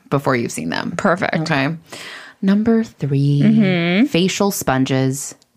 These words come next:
Speaker 2: Gotta have 'em.
Speaker 1: Gotta have 'em.
Speaker 2: No
Speaker 1: I
Speaker 2: questions
Speaker 1: love
Speaker 2: asked.
Speaker 1: Hmm?
Speaker 2: No questions asked.
Speaker 1: No questions asked. I
Speaker 2: <laughs>
Speaker 1: love facial sponges. I've always loved cleansing with facial sponges.
Speaker 2: Mm-hmm.
Speaker 1: So they come, like, flat and compact.
Speaker 2: Yeah.
Speaker 1: You put 'em in water, they puff up,
Speaker 2: Mm-hmm.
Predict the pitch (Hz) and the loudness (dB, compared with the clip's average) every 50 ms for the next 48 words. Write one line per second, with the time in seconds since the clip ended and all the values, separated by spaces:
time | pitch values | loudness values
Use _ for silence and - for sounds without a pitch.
0 | _ _ _ _ _ _ _ _ _ - - 185 170 180 190 190 196 208 202 180 | _ _ _ _ _ _ _ _ _ -2 0 0 2 2 0 0 0 0 0 -2
1 | 180 180 - - 143 160 156 160 170 165 165 165 156 147 139 - 190 - 180 180 | -4 -4 -8 -6 -2 0 0 0 0 0 0 0 0 0 0 0 0 2 2 2
2 | 175 190 190 214 180 151 147 139 - - - - - - - _ _ _ _ _ | 2 2 0 2 2 2 2 2 2 0 -2 -6 -8 -12 -16 _ _ _ _ _
3 | _ _ _ _ - 175 175 220 269 - - 214 208 196 190 190 - 196 175 - | _ _ _ _ -2 0 0 0 0 0 2 2 4 4 4 4 2 0 0 0
4 | - 185 196 165 120 - 165 170 170 185 220 269 285 - - 311 294 285 - 240 | 0 0 0 2 0 2 2 2 4 4 2 2 0 -2 -2 -2 -2 -2 -2 -2
5 | 220 190 180 160 151 147 151 175 180 - - - _ _ _ _ _ _ _ - | -2 -2 -2 -2 -2 -4 -4 -6 -8 -10 -16 -20 _ _ _ _ _ _ _ -2
6 | 254 - 190 196 190 185 175 175 180 - - 185 185 185 - 185 185 - 147 139 | 0 0 0 0 0 2 0 0 -2 -2 -2 -2 -2 -2 -2 -4 -4 -2 0 0
7 | 135 139 143 143 143 - - 147 156 147 - _ 147 156 160 165 160 156 151 160 | 0 0 0 -2 -2 -2 -2 -4 -4 -4 -4 _ 0 2 2 2 0 -2 -4 -4
8 | - 160 151 147 147 143 143 - - - - - - - - - - - - - | -4 -2 0 0 0 0 -4 -8 -14 -20 -20 -18 -18 -20 -20 -16 -12 -6 -4 -2
9 | 170 156 151 147 139 143 139 139 139 139 139 - - 135 139 - - - - - | 0 0 0 2 2 2 2 4 2 2 0 -2 -4 -4 -4 -4 -6 -6 -4 -4
10 | - - - - 208 254 254 220 190 175 202 208 - - - - - 147 143 139 | -4 -2 0 2 4 4 4 4 2 2 0 -2 -4 -8 -8 -4 -2 0 0 0
11 | - - 143 139 147 165 196 185 - - - 190 180 165 165 - 190 190 190 - | 0 0 0 2 2 2 0 -2 -4 -4 -2 0 0 0 0 0 -2 -2 -2 -2
12 | - 247 - - 165 170 190 - _ _ - - 277 185 190 160 - 160 160 - | -4 -4 -2 -2 -2 -2 -4 -6 _ _ -8 -2 0 2 2 2 2 -2 -4 -4
13 | - - 147 151 175 196 208 214 208 196 185 180 190 190 190 190 196 185 - 185 | -2 -2 0 2 2 2 2 2 2 2 2 2 2 0 0 -2 -4 -4 -2 -2
14 | 185 180 - - 185 180 - 175 180 185 - 233 240 214 214 202 247 269 | -2 -2 -2 -4 -4 -2 0 0 0 2 2 2 4 4 4 4 2 0